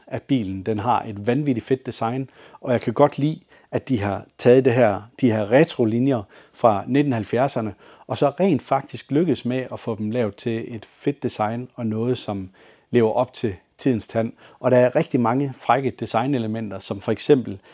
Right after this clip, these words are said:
at man kan se ladeniveauet, eller hvor meget strøm der er på batteriet,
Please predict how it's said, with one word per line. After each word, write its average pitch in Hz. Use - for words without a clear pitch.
at 110
man 113
kan 104
se 139
ladeniveauet, 117
eller 101
hvor 92
meget 110
strøm 135
der 104
er 101
på 113
batteriet, 110